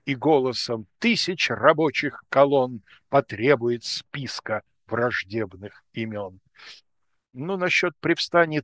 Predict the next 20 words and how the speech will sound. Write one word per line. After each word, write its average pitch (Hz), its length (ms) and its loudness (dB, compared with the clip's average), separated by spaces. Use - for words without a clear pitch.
на 156 220 2
миг» 151 400 -4
Безыменский 131 600 2
оказался 131 580 4
пророком. 151 840 4
Вот 135 220 2
те 139 180 2
процессы, 120 640 0
о 110 100 0
которых 113 520 -2
мы 123 160 -2
говорим, 147 480 4
собственно, 135 640 0
сами 127 340 6
судебные 123 640 2
заседания 147 640 2
примерно 139 580 2
миг 131 500 -4
и 143 100 4
занимали. 117 880 4